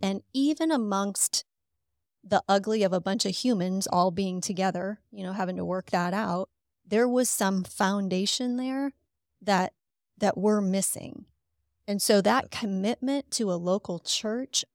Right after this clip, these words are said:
Speaker 1: over time, not if you're being abused,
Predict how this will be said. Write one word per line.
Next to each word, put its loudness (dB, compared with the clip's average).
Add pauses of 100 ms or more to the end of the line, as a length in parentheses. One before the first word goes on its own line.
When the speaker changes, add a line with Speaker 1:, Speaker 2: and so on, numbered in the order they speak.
(140)
Speaker 1:
over 2
time, -2 (1000)
not -2 (340)
if -4
you're 0
being 2
abused, 0